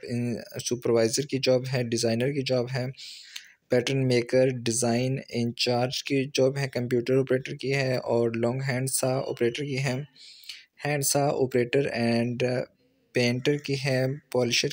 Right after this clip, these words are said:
की है, कटिंग मशीन ऑपरेटर की है, स्प्लिटिंग मशीन ऑपरेटर की और स्टिचिंग मशीन ऑपरेटर और इसी तरह मशीन ऑपरेटर की ये जॉब्स अनाउंस की गई हैं। इसमें आप अप्लाई कर सकते हो और यहाँ पे नीचे आपको इसका, अ, एडवर्टाइजमेंट भी आपको दिखा देता हूँ,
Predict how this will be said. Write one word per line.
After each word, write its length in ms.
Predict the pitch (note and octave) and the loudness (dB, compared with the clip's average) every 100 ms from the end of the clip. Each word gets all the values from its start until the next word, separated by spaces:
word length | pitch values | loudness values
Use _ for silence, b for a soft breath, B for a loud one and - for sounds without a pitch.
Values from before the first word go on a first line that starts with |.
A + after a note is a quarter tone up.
| - | -4
की 80 | C#3 | -4
है, 300 | C#3+ C3+ C3+ | -2 -2 -2
कटिंग 380 | C3 C3+ C3 C3 | -4 -2 0 0
मशीन 280 | B2 B2 B2 | 0 -2 -2
ऑपरेटर 340 | A#2+ A#2+ C3+ | 0 0 0
की 180 | C#3+ C#3 | -4 -4
है, 200 | C3+ C3 | -2 -2
स्प्लिटिंग 460 | - B2+ A#2+ C#3 C3+ | -2 -4 -2 -2 -2
मशीन 260 | - C#3 | -2 -2
ऑपरेटर 340 | B2+ C3 C#3 C3 | 0 0 0 -6
की 200 | C3 C3 | -2 0
और 240 | C3 C3 | 0 0
स्टिचिंग 440 | - - B2+ C3+ B B B - - | -2 -4 -4 -6 B B B -12 -4
मशीन 300 | C3 B2+ B2 | -2 0 0
ऑपरेटर 360 | A#2+ A#2+ B2+ C3 | 0 0 2 2
और 260 | A#2+ B2 | 2 2
इसी 240 | B2 C3 B2+ | 0 -2 -2
तरह 220 | C3+ C3+ | -2 -2
मशीन 380 | B2 A#2 A#2+ A#2+ | -2 -2 -2 0
ऑपरेटर 320 | A2 A2 A#2+ | 0 0 -2
की 160 | A#2 | 0
ये 160 | A#2 A#2+ | 2 2
जॉब्स 380 | A#2 A2 - - | 2 0 0 -2
अनाउंस 400 | A2 A#2 B2 - | 0 0 0 -2
की 180 | C3 C3+ | -2 0
गई 140 | C#3 | 0
हैं। 200 | C#3 C3 | 0 -2
इसमें 300 | A#2 C3 B2 | -2 0 2
आप 180 | A#2 - D#3 B B B - - A2 | 0 0 -6 B B B -14 -8 -4
अप्लाई 280 | A2+ A#2 | 2 2
कर 140 | A2 A2+ | 4 2
सकते 320 | A#2 - A#2 | 0 -2 0
हो 160 | B2 B B B _ | -2 B B B _
और 260 | - A#2 A#2 | 2 4 4
यहाँ 280 | B2+ C#3 C#3+ | 2 0 0
पे 80 | C3+ | 0
नीचे 280 | C3 C3 | 0 0
आपको 480 | C#3+ C3+ - C3+ C3 | 0 -2 -2 -2 0
इसका, 460 | A#2+ - C3 C3 B2 | -4 -2 0 2 2
अ, 440 | - B2+ A#2+ A2 | 2 2 2 2
एडवर्टाइजमेंट 720 | A#2 B2 B2+ C3 C3 C#3+ D#3 | 0 0 0 2 2 0 0
भी 160 | D#3 C3+ | 2 4
आपको 340 | A#2+ B2 B2 | 2 0 -2
दिखा 320 | A#2 A#2+ B2 A#2 | -4 -4 -2 0
देता 240 | A#2+ B2 | -2 -4
हूँ, 120 | D3 | -6